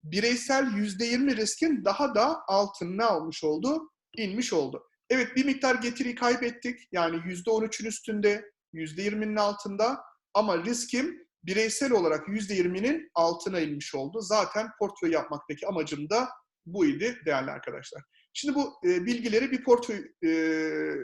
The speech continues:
verilerini ve A ve B'nin risk ve getiri grafiği üzerine gösterirsek, burası tek başına şuradaki formülle göreceksiniz. Zaten bu dosyayı sizlerle paylaşacağım Hubis üzerinden.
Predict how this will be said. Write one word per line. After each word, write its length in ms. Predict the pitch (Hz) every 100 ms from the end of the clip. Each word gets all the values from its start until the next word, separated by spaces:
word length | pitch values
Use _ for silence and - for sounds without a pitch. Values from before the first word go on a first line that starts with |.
| - -
verilerini 580 | 165 170 156 156 156 196
ve 160 | 180 -
A 200 | 185 180
ve 160 | 156
B'nin 260 | 151 160 202
risk 220 | 220 -
ve 40 |
getiri 340 | 196 190 226 208
grafiği 320 | 175 156 156
üzerine 260 | 147 139 139
gösterirsek, 760 | 185 175 151 139 135 220 240 - _ _ _ _ -
burası 460 | 269 240 - 214 262 - _ -
tek 220 | 269 269
başına 400 | 170 156 165 185
şuradaki 420 | 208 196 190 175
formülle 400 | - 170 165 156
göreceksiniz. 680 | 147 143 139 170 - 208 240
Zaten 360 | 202 202 196 190
bu 80 |
dosyayı 320 | 180 175 165 147
sizlerle 400 | - 160 143 139
paylaşacağım 580 | 196 170 139 - 214 180
Hubis 280 | 175 160 156
üzerinden. 520 | 147 135 139 196